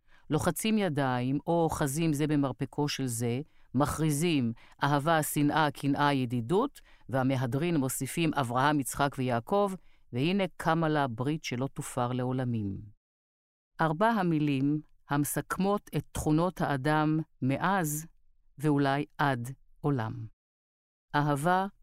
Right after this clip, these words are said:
שנאה, קנאה, ידידות. שלום לכם, מאזינים יקרים.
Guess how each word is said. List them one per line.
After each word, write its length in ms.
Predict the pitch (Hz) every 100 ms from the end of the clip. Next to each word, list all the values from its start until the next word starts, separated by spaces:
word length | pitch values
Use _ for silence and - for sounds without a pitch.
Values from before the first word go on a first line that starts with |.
| -
שנאה, 560 | - 160 151 151 143 147 - -
קנאה, 500 | - 175 165 135 127 123 - -
ידידות. 680 | 135 139 120 107 - - - - _ _ _ _ _ _ _ _ _ _ _ _ _ _ _
שלום 300 | - 185 214
לכם, 220 | 233 208 160
מאזינים 440 | 139 127 139 135
יקרים. 480 | 139 - 139 131